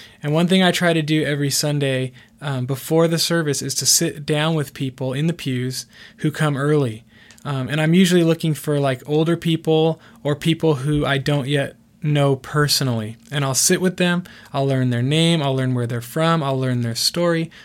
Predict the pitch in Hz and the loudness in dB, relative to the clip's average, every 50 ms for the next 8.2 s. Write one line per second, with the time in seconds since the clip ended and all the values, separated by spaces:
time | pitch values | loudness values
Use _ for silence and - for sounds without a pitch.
0 | - - - 139 131 - - 139 127 120 120 120 160 170 175 175 175 170 175 - | -20 -16 -12 -12 -8 -4 -2 -2 -2 -2 -2 0 2 4 4 4 4 2 0 -2
1 | 143 139 147 156 165 170 - 170 - - 170 160 160 156 156 160 156 - - - | -4 0 2 2 2 0 -2 -6 -6 -4 -2 0 0 0 0 -2 -4 -6 -10 -20
2 | - - - 143 143 147 147 143 - - 143 135 - - - - - - 147 143 | -20 -12 -6 -4 -2 0 0 0 -2 -2 -4 -4 -6 -8 -14 -12 -8 -6 -4 -2
3 | 139 135 139 139 - 151 147 147 143 135 - 143 139 - - 139 - 151 143 139 | -2 -4 -4 -4 -4 -4 -2 -2 -4 -4 -4 -4 -4 -4 -4 -4 -4 -4 -4 -4
4 | 131 139 135 127 - - - 190 185 180 175 175 170 170 - - - - - - | -2 -4 -4 -2 -2 0 2 4 4 4 4 4 4 2 0 -2 -6 -14 -20 -20
5 | - - - 139 139 139 139 135 123 - 156 143 139 - 139 131 127 131 139 156 | -20 -14 -8 -4 -2 -2 -2 0 0 0 0 0 0 0 -2 -2 -2 0 0 0
6 | 147 - 160 - 156 147 147 - 135 135 - - - 165 160 165 170 165 165 165 | 0 0 -2 -2 -2 -2 0 0 -2 -4 -8 -6 -2 0 2 4 4 2 0 0
7 | - 165 160 156 156 156 147 139 131 127 123 - 156 151 151 147 143 147 147 147 | 0 0 2 2 2 0 0 -2 -2 -2 -4 -2 -2 -2 -2 -2 -2 -2 -2 0
8 | 147 143 147 143 | 0 0 0 -2